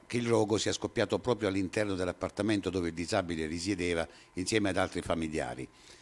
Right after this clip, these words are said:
Alcuni testimoni hanno affermato che, nonostante i tentativi di parenti e inquilini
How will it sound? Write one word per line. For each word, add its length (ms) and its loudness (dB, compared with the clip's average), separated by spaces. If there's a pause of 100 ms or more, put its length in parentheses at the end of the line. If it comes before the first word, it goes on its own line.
(200)
Alcuni 300 4
testimoni 600 2
hanno 140 4
affermato 500 0
che, 120 -2
nonostante 560 0
i 20 0
tentativi 560 -2
di 140 0
parenti 460 0
e 40 2
inquilini 680 -2